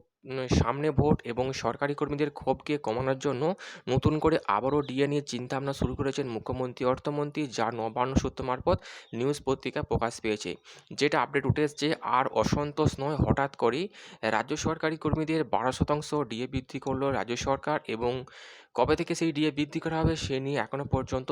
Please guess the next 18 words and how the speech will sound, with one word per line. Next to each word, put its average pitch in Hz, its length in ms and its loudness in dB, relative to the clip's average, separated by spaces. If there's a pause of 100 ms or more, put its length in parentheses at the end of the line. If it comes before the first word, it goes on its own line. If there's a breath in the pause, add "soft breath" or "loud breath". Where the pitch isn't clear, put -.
(100)
তথ্য - 260 2
সামনে 131 340 -2
আসেনি। 127 280 -2 (380 loud breath)
তবে 131 200 2
যেটা 160 260 4 (400 soft breath)
সংবাদ 139 560 2
মাধ্যম 117 340 -2
সূত্রে - 300 0 (100)
উঠে 110 240 -4
এসছে, 156 280 -2 (440 loud breath)
চোদ্দ 127 340 0
পার্সেন্টের 139 580 0
পর - 160 2 (120)
আবারও 127 320 4
নতুন 127 300 2
করে 127 220 2 (320 loud breath)
বারো 110 340 2
পার্সেন্ট 139 480 0